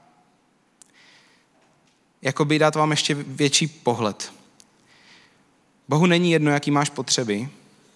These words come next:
ale jak jsem říkal, my dneska žijeme dost jakoby podle nějakých každodenních emocí, jakože když se teď cítíme dobře, tak vlastně řekneme, že náš život je v pořádku,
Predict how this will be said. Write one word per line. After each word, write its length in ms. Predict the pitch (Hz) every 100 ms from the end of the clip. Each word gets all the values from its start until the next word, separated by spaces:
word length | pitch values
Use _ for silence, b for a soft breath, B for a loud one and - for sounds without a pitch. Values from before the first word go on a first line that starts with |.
| _ - -
ale 100 | 131
jak 100 | 139
jsem 140 | 151
říkal, 260 | 151 151 117
my 80 |
dneska 240 | 123 131 139
žijeme 360 | 127 135 135
dost 480 | 135 127 135 - -
jakoby 340 | - 123 131 131 127 _ -
podle 240 | 127 127
nějakých 360 | 131 127 139 127
každodenních 540 | - 123 131 131 127 -
emocí, 360 | 123 123 -
jakože 340 | 110 107 117 120 - B B B
když 120 | 135
se 80 | 147
teď 180 | 139 165
cítíme 360 | - 165 170 151
dobře, 240 | 143 147
tak 120 | 143
vlastně 260 | 135 131 127
řekneme, 260 | 127 135
že 80 | 123
náš 140 | 123 120
život 220 | 123 120
je 60 |
v 40 | 127
pořádku, 500 | 117 120 113 -